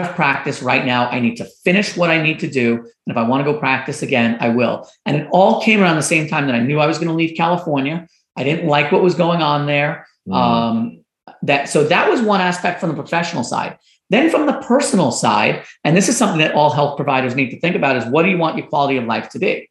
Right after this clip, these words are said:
Speaker 1: You know, I had a child later in life. I'm forty-eight. I have a five and a half year old.
Speaker 2: Hmm.
Speaker 1: So there's blessings and curses in that. I think more blessings because I've been in practice for a long time. I've built a lot of success.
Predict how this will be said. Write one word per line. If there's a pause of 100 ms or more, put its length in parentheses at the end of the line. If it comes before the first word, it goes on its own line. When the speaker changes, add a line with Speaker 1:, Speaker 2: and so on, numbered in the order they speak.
(360)
Speaker 1:
You
know,
I
had
a
child
later
in
life.
I'm
forty-eight. (300)
I
have
a
five
and
a
half
year
old. (200)
Speaker 2:
Hmm.
Speaker 1:
So
there's
blessings
and
curses
in
that. (160)
I
think
more
blessings
because (320)
I've
been
in
practice
for
a
long
time.
I've
built
a
lot
of
success.